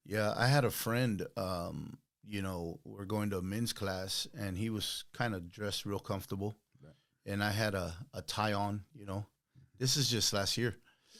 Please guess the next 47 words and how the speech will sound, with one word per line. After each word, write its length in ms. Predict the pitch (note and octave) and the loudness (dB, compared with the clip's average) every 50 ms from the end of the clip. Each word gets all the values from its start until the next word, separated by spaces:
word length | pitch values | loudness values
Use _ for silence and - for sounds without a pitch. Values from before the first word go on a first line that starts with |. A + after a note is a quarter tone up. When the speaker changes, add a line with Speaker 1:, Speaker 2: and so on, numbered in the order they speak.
| - _ _ _ | -20 _ _ _
Speaker 1:
And, 340 | - G#2 G2+ G2 F#2+ F#2+ F#2 | -2 0 0 2 2 0 0
uh, 220 | F#2+ F#2 F#2 E2+ - - | 0 0 0 -2 -4 -4
and 180 | - G#2 G2 | -4 -2 0
he 100 | G#2 G#2 | 0 -2
tells 380 | G2+ - - A2 G#2 G#2+ F2+ F#2+ | -2 0 0 0 0 0 0 -2
me, 260 | G2 G2 G2 G2 F#2+ F#2 | -2 -2 -2 0 0 0
um, 420 | F#2 F#2 F2+ F2+ E2+ C#2+ - - - _ _ _ | 0 0 0 -2 -2 -4 -6 -10 -14 _ _ _
"We're 140 | - A#2 A#2 | -8 -2 4
going 180 | A#2 D#3 D#3+ D#3+ | 4 6 8 8
to 80 | D3 | 8
a 40 | B2+ | 8
men's 260 | A#2+ A#2+ C#3 D#3 D#3 - | 8 8 6 6 4 4
class, 360 | - C#3+ A#2+ A#2 G#2 F#2+ G2 | 4 2 2 2 0 -2 -2
dude. 240 | G2 C3 D3 D3+ C3 | 0 2 2 2 2
Relax 400 | A2+ G#2+ A2 A#2 B2+ C#3+ - - | 2 2 2 2 2 0 -2 0
a 40 | C#3+ | 0
little 180 | A#2+ A2+ G2+ F#2+ | 2 2 0 0
bit." 200 | - - - - _ _ _ _ _ _ _ _ - - - _ _ _ _ _ | -4 -6 -10 -12 _ _ _ _ _ _ _ _ -20 -20 -20 _ _ _ _ _
And 180 | A#2 A2 G#2+ G#2+ | 0 2 4 4
I 120 | A2 A2 | 4 4
said, 280 | G#2 - - A#2+ A2+ A2 | 4 4 4 4 4 4
"You 80 | A#2+ B2 | 4 4
know, 420 | C3 C3 B2+ B2+ B2 A#2+ - - - - | 6 6 6 6 6 4 2 0 -2 -2
I, 260 | A#2+ G2 G#2 G#2+ - - _ _ _ _ _ - | 0 0 0 0 -2 -8 _ _ _ _ _ 6
I 320 | A2+ B2 C3+ C#3 C3+ C3 A#2 | 8 8 8 8 8 6 4
like 340 | A2+ G#2+ G#2+ A2+ B2+ B2+ C3 - - _ - A2+ | 4 6 6 6 6 6 2 -4 -10 _ -20 -4
dressing 380 | - - A2 G2+ - - G2 F2+ | 0 2 2 4 2 2 0 -2
up." 100 | - - _ _ _ _ _ _ _ _ _ _ _ _ _ _ _ _ - - | -4 -6 _ _ _ _ _ _ _ _ _ _ _ _ _ _ _ _ -18 -10
You 100 | - A2 | -6 -2
know, 160 | G2+ G#2 A2+ | 0 0 0
Speaker 2:
Right. 160 | A2 A2 A2+ - - _ - | 0 0 -2 -6 -8 _ 0
Speaker 1:
I 80 | G#2 | 4
didn't 180 | A#2+ C#3 C3+ B2+ | 6 8 8 8
dress, 260 | C3 C3 C3 A#2+ - | 8 8 8 8 6
I 100 | G2 A2+ | 6 8
didn't 160 | C3 D3 C#3+ | 8 8 8
grow 120 | C3+ C3 C3+ | 10 8 8
up 120 | C#3 C3+ - | 8 6 4
in 80 | A2 G2+ | 0 2
church, 420 | - G#2 F2+ - - - - - - - - | 2 0 -2 -2 -6 -10 -14 -16 -16 -16 -12
you 80 | G#2+ G#2 | -8 -4
Speaker 2:
Right. 60 | G2 G2 | -4 -4
Speaker 1:
know, 60 | F#2+ | -2
which, 360 | F2 G2+ G2 D2+ - - - - - - _ _ | -2 -2 -2 2 2 2 2 0 -4 -10 _ _
you 120 | - A#2 A2 | -8 -4 -2
know, 240 | G2+ F#2+ F#2+ F#2+ - _ _ _ _ _ _ _ _ _ _ _ _ _ - | -2 0 -2 -4 -6 _ _ _ _ _ _ _ _ _ _ _ _ _ -8
uh, 640 | G#2 G#2+ G2+ G2+ G2 F#2+ - - - - - - | -6 -4 -2 -2 -2 -2 -2 -4 -6 -6 -8 -10